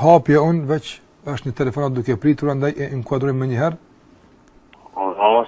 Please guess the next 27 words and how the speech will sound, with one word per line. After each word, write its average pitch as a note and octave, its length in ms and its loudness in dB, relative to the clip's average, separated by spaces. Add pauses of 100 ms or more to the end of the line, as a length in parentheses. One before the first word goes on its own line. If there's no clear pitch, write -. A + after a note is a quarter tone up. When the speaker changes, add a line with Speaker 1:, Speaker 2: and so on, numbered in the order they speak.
Speaker 2:
selam G2+ 280 2
aleikum. G#2+ 400 2 (140)
Speaker 1:
Aleikum B2 340 -4
salam C3+ 400 -2
wa C3 80 -4
rahmatullah. C3 340 -4 (1600)
Speaker 2:
Po, A2+ 100 2
që - 160 -10
kisha A#2+ 200 4
pas A#2+ 300 2
qef B2 320 0
se B2 160 0 (420)
me A2+ 120 -6
të A2 180 -2
vetë, C3 300 2
se C3 160 2 (100)
një C3+ 100 4
herë C#3 200 2
të - 80 -20
kumë C3+ 240 -12
thirë C#3 260 -6
para C3 300 2
një, B2+ 240 -10
një B2 160 2
orë, A#2+ 340 2 (360)
se A#2 120 -12
di A#2 140 -6